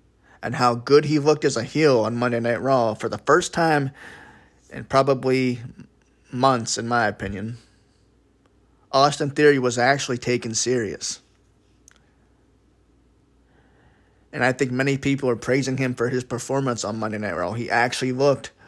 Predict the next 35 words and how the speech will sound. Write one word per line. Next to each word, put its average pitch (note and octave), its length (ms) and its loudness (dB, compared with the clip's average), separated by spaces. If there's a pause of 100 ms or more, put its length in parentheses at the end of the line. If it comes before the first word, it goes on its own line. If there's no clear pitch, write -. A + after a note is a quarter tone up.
(240)
like A#2 240 -2
a G#2+ 200 -2
decent B2 480 -2
heel. B2+ 360 0 (4000)
So B2 220 0
I B2 140 4
do C#3+ 180 0
believe C#3 320 2
that - 160 -10
Theory C3+ 260 0
will C3 200 0
get C3+ 120 2
a C3+ 80 4
big B2+ 280 0
push. C3 340 0
I - 80 -2
don't A2+ 320 -8
think A#2 160 -6
he's A#2+ 220 -8
going A#2 240 -6
to A2+ 60 -8
get A2 260 -10
buried. A#2 480 -2 (320)
It F#2+ 120 -8
makes G#2+ 280 -6
sense C3 340 -2
of A#2 140 -6
why A#2 160 0
they A2+ 120 -2
took A#2 280 -6
the A2+ 80 -2
briefcase A#2+ 560 -4
off A#2 240 0
of B2 100 -6
him. B2 360 -4